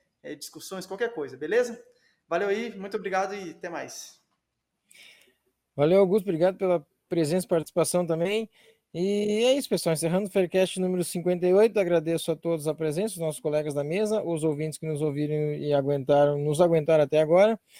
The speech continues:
Speaker 2: E isso aí, eu acesso no site do Linha de Aposta lá pra fazer os,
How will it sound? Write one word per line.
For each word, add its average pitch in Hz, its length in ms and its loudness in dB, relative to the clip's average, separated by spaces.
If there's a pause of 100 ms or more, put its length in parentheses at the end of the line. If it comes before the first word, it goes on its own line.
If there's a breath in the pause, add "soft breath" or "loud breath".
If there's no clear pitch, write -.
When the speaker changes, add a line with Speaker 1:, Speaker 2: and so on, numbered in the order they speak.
(380 loud breath)
Speaker 2:
E 214 460 2
isso 254 160 2
aí, 247 280 4
eu 160 280 0
acesso 202 320 0
no 190 120 -2
site 180 400 2
do 165 120 0
Linha 160 140 2
de 156 80 0
Aposta 156 420 2
lá 165 100 6
pra 170 220 0 (160)
fazer 143 540 0
os, 120 280 -6